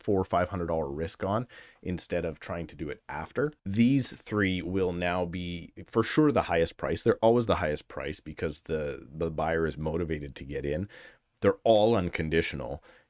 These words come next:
And in today's market right now, every single one of those offers, well, most of them,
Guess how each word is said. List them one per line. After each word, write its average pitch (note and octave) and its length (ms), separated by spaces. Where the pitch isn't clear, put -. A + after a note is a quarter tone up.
And G2 240
in B2 200
today's F#2 640
market C3 420
right F2+ 260
now, D#2 460
every A#2+ 340
single G#2 380
one F#2+ 180
of E2+ 100
those F2+ 220
offers, F2 480
well, D#2+ 340
most F2 400
of G#2 120
them, B2 200